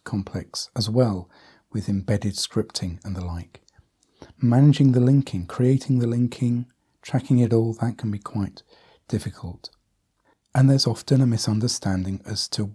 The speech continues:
why Wikipedia has been so successful. Wikipedia itself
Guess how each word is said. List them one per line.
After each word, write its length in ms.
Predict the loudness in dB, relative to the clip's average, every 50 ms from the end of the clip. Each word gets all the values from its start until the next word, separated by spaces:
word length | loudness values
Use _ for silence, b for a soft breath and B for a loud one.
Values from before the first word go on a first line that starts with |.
| -6 -2
why 400 | 0 0 0 0 -2 -4 -6 -6 -6
Wikipedia 800 | -8 -8 -6 -8 -10 -10 -8 -8 -8 -6 -6 -6 -8 -10 -10 -12 _ b b b b
has 240 | -8 -8 -8 -8 -6
been 340 | -6 -4 -4 -4 -4 -6 -8 -8
so 260 | -8 -6 -6 -6 -6
successful. 840 | -6 -6 -6 -6 -6 -4 -4 -4 -4 -6 -8 -10 -12 -12 -14 _ _ _ _ _ _ _ _ _ _ _ _ _ _ _ _ _ _ _ _ _ _ _ _ _ _ _ _ _ -4
Wikipedia 580 | -4 -2 0 0 -2 0 0 0 0 0 0 -2
itself 640 | -4 -4 -4 -2 0 0 0 0 -2 -4 -10 -20